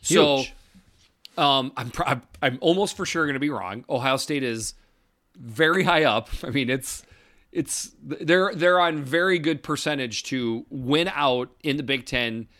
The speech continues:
Speaker 1: but to win a game in the college football playoffs, I'm still gonna need to see a little bit more from their defense.
Speaker 2: Oh,
Speaker 1: A little
Speaker 2: absolutely.
Speaker 1: bit more getting
Speaker 2: Absolutely.
Speaker 1: behind the line of scrimmage and a little bit more out of their back seven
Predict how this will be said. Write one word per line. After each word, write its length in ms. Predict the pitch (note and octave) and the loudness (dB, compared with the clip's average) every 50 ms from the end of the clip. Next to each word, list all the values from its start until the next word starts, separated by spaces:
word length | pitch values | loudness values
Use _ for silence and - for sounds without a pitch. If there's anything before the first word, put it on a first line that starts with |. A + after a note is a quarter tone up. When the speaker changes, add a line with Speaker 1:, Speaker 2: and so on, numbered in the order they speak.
| _ _ _ _ _ - - | _ _ _ _ _ -6 2
Speaker 1:
but 260 | - C3+ C3+ C3+ - | 2 2 2 2 0
to 500 | - - D3+ C#3+ C3 A#2+ A#2 A#2 B2 - _ _ _ _ _ - | -2 2 4 4 2 2 -2 -8 -10 -12 _ _ _ _ _ -12
win 320 | C#3+ B2+ B2+ C#3+ D#3 F#3 A3+ | -8 -4 -2 0 0 2 0
a 60 | A3+ | 0
game 420 | F3+ C#3+ D3+ D3+ D#3+ E3+ F3 F3+ | 0 0 0 0 0 -2 -4 -4
in 140 | F#3 D3 C3 | -4 -6 -6
the 80 | B2 A2+ | -8 -8
college 360 | - - C#3+ C3 C3+ B2 - | -6 -4 -2 -2 -2 -4 -4
football 360 | - - C3+ G2+ A#2+ A2 G#2 - | -6 -10 -8 -6 -6 -6 -8 -8
playoffs, 640 | - - A2 G#2+ G2+ A2+ C#3 F3 - - - - - _ _ _ _ _ _ _ _ _ _ _ _ _ _ _ _ _ - | -8 -8 -8 -6 -4 -4 -6 -6 -6 -10 -16 -16 -18 _ _ _ _ _ _ _ _ _ _ _ _ _ _ _ _ _ -6
I'm 160 | D#3 C#3 C3 | -4 -4 -4
still 260 | A#2 - - - E3 E3 | -4 -4 0 2 2 4
gonna 160 | F3 E3+ D3+ | 4 2 0
need 140 | D3 C#3 B2+ | 0 -2 -4
to 60 | B2+ | -4
see 140 | - - D#3 | -4 -4 -4
a 80 | C3 | -4
little 260 | A#2+ A#2 C3+ C#3 C3+ | -2 0 0 0 0
bit 140 | A2 B2 A2 | 0 -2 -4
more 280 | G#2+ A2 G#2+ - - _ _ _ _ | -6 -8 -8 -10 -12 _ _ _ _
from 140 | - A#2 G#2+ | -10 -8 -8
their 80 | G#2 | -8
defense. 480 | F#2 F#2+ F#2 - - - - - - - _ _ - - _ _ _ - | -10 -10 -14 -16 -18 -20 -16 -16 -16 -16 _ _ -20 -20 _ _ _ 4
Speaker 2:
Oh, 80 | E3+ | 4
Speaker 1:
A 0 | |
little 120 | - - F#3+ | 4 4 2
Speaker 2:
absolutely. 420 | C#3 C#3 C#3+ E3 F3 F#3+ G3+ F3+ | 2 4 6 8 8 8 8 6
Speaker 1:
bit 120 | G3+ G3 E3+ | 4 0 0
more 220 | E3 E3+ E3 D#3 | 2 2 2 2
getting 200 | C#3+ D3 C#3 C3+ | 2 0 0 0
Speaker 2:
Absolutely. 300 | C3+ B2 B2 D3 D3 D3 C#3+ | 0 0 0 0 0 0 0
Speaker 1:
behind 180 | C#3 C#3 C3+ - - _ _ _ _ _ | -2 -4 -6 -12 -18 _ _ _ _ _
the 120 | - C#3 C#3 | -4 -4 -4
line 280 | B2+ C3 C3 C#3 C3+ B2+ | -2 0 0 0 0 -2
of 60 | A2+ | -4
scrimmage 640 | - - - C3+ C3 B2+ C3 B2+ B2+ C3 A#2+ - - - | -8 -8 -6 -6 -4 -4 -4 -4 -6 -6 -10 -14 -12 -8
and 140 | C#3 B2+ B2+ | -6 -4 -2
a 40 | B2+ | -2
little 300 | B2+ B2 C#3+ D3 D3+ C#3+ | -2 2 2 2 2 2
bit 220 | B2+ C#3+ D3+ D3 | 2 2 0 0
more 320 | C3+ C3 C3 C3+ C3+ C3 C3 | 0 -2 -2 -2 -2 0 0
out 140 | C3+ C3+ C3+ | 0 0 0
of 80 | A#2+ | -2
their 100 | B2 B2+ | -4 -4
back 320 | A2 G#2+ C3 B2+ B2+ - - | -2 0 0 0 0 0 -2
seven 500 | - - D3+ D3+ D#3 C3+ A#2+ A2+ A2 | -2 -2 0 0 0 0 -2 -4 -4